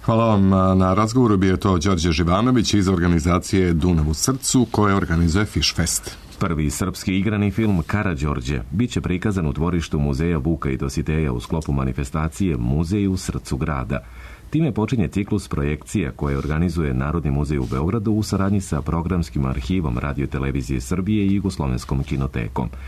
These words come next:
Speaker 2: Predviđeno je da u Muzeju Vuka i Dositeja budu prikazana filmska i dokumentarna ostvarenja o našoj prošlosti osamnaestog i devetnaestog veka.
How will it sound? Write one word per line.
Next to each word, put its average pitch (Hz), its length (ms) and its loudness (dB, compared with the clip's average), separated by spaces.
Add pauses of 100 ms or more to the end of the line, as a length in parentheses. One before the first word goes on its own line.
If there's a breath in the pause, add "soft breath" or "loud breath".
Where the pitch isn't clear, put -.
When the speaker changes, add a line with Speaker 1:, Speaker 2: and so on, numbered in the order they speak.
(320 loud breath)
Speaker 2:
Predviđeno 73 480 -2
je 73 60 -2
da 62 180 -4
u 64 100 -2
Muzeju 71 400 0
Vuka 71 280 -4
i 64 60 -2
Dositeja 69 560 -2
budu 69 260 -2
prikazana 69 580 -2
filmska 82 480 0
i 60 120 -2
dokumentarna 65 680 -2
ostvarenja 78 600 0
o 64 80 -2
našoj 73 340 0
prošlosti 92 600 -2 (280 loud breath)
osamnaestog 73 800 0
i 69 160 0
devetnaestog 57 720 -4
veka. 52 360 -6